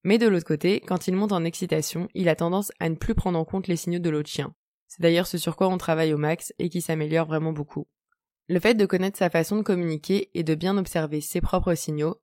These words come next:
me permet de mettre fin à l'interaction quand je le sens monter en pression et de lui permettre de redescendre. On travaille notamment sur le tu décroche avant et pendant interaction.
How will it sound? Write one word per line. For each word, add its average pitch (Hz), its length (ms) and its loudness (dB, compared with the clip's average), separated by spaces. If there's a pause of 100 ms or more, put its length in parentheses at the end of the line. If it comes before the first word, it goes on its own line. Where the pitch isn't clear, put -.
me 175 140 0
permet 180 260 4
de 196 80 0
mettre 156 220 0
fin 185 180 2
à 160 100 2
l'interaction 160 720 -2
quand 175 160 0
je 160 120 -2
le 160 40 0
sens 180 240 -2
monter 175 240 -4
en 170 100 0
pression 156 440 -4 (160)
et 175 80 -2
de 165 80 2
lui 156 100 -2
permettre 180 360 2
de 165 80 0
redescendre. 156 600 -2 (320)
On 165 80 -4
travaille 165 300 4
notamment 175 380 2
sur 175 160 0
le 151 80 2
tu 165 160 -4
décroche 160 520 0
avant 151 340 0
et 160 80 0
pendant 156 260 0
interaction. - 500 -6